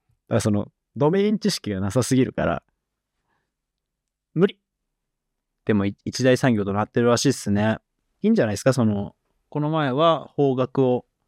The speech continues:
Speaker 2: 分析してみたっていうところを紹介したんで、次は洋楽を。
Speaker 1: 確かにね。洋楽は、まあ確かにありかもしれん。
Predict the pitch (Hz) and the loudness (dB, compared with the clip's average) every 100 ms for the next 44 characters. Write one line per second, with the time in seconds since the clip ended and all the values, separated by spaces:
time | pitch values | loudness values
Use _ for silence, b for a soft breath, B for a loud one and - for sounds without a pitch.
0 | _ _ _ - 113 104 110 110 - 113 | _ _ _ 0 2 2 -2 -2 -2 -2
1 | 104 - - - 101 98 98 92 87 - | 0 0 -2 -2 -4 -2 -2 -2 -2 -2
2 | 98 95 92 98 87 85 98 - - 131 | -2 -4 -2 -4 -4 -4 -6 -4 -2 0
3 | 95 - - 117 110 104 101 - 98 - | -2 -4 -2 0 2 0 -2 -2 -4 -6
4 | _ _ _ _ _ _ - 220 - 98 | _ _ _ _ _ _ -2 0 0 -2
5 | 92 101 107 113 - 170 190 202 202 185 | -2 -4 -4 -8 -6 -2 0 -2 -2 -2
6 | 170 156 131 120 - 110 120 92 87 101 | 0 -2 0 -2 -2 -2 -2 -4 -4 -2
7 | - | -4